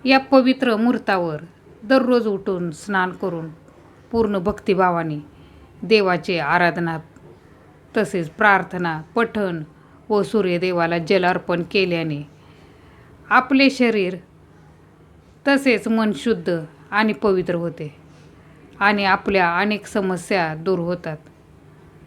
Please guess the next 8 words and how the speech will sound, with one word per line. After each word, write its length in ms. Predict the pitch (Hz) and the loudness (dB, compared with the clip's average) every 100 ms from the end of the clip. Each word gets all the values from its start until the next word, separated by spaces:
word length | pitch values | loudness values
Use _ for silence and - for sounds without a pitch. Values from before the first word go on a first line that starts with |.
| - - - - - | -20 -20 -20 -20 -4
आपल्या 360 | 208 208 214 190 | -2 0 2 0
तीन 320 | 190 220 214 | 2 0 0
प्रका-, 560 | 175 208 208 202 196 190 | 0 -2 0 -4 -6 -10
सर्व 400 | - 220 208 190 | 0 2 2 2
प्रकारची 1000 | 208 202 196 185 180 - - - 190 160 - - - - - | -2 -2 -2 -4 -8 -20 -18 -6 -4 -6 -12 -20 -20 -16 -4
नकारात्मकता 840 | 214 202 196 185 185 175 - 160 151 - - - - - - - - | -2 2 2 2 0 -6 -6 -10 -12 -16 -20 -20 -20 -20 -20 -20 -16
दूर 300 | 208 277 285 | -4 2 4
होते 520 | 220 226 - 160 147 | 4 2 0 -8 -8